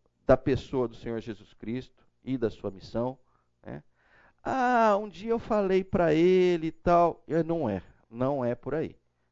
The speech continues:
né? Então, quando a gente olha principalmente pro versos, ah, sete e oito, né, você vai ver aspectos de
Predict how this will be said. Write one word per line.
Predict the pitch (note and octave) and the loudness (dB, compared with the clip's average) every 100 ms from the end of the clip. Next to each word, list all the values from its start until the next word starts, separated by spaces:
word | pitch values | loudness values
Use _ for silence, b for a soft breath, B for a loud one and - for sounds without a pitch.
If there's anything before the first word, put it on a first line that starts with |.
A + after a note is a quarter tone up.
| _ | _
né? | E2+ E2+ C#3+ b b - | -10 -10 -10 b b -16
Então, | - D#3+ | 2 2
quando | D#3 D#3+ F#3+ C#4 B3+ | 4 6 6 6 2
a | G3 | 0
gente | D#3+ D#3 D3+ | -2 -6 4
olha | B2+ D#3 D3+ A#2+ | 6 8 6 0
principalmente | - F3 - G#3 - D#3+ C#3 C3 - | -2 -4 -4 -8 -2 -2 -4 -8 -10
pro | A#2 | -12
versos, | G#2+ G#2+ G2+ - F#2 - _ | -2 -2 -2 -6 -20 -20 _
ah, | A2+ F2 F2 b b - | -4 -4 -6 b b -20
sete | - B2 A#2 - | 2 4 4 2
e | A2+ | 0
oito, | C#3+ F3+ B2 - E2 | 4 4 0 -10 -12
né, | G#2 E3+ b b b | -8 -8 b b b
você | C#3+ F3 G#3+ | 0 2 2
vai | F#3 G3+ F3 | 2 2 2
ver | C#3 F3 - | 2 0 0
aspectos | D3+ - - E3 F#3 F#3 | -4 -4 0 0 0 -6
de | D#3+ F3+ | -12 -14